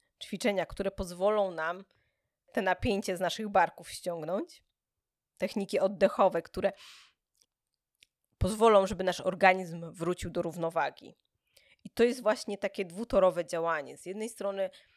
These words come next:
dbamy o nasz-, o nasze ciało,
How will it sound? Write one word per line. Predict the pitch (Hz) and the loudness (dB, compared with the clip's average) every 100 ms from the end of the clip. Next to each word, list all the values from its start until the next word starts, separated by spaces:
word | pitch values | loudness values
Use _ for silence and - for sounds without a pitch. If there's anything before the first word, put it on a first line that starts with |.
| _ _ _ _ _ _ _ _ _ _ _ _ _ _ _ | _ _ _ _ _ _ _ _ _ _ _ _ _ _ _
dbamy | 165 180 226 247 | 2 4 6 4
o | 185 | 2
nasz-, | 185 - - - - _ | 2 0 -6 -10 -16 _
o | 185 | 4
nasze | 190 - - | 4 4 0
ciało, | - 196 190 156 135 185 - | 2 8 8 6 0 -2 -4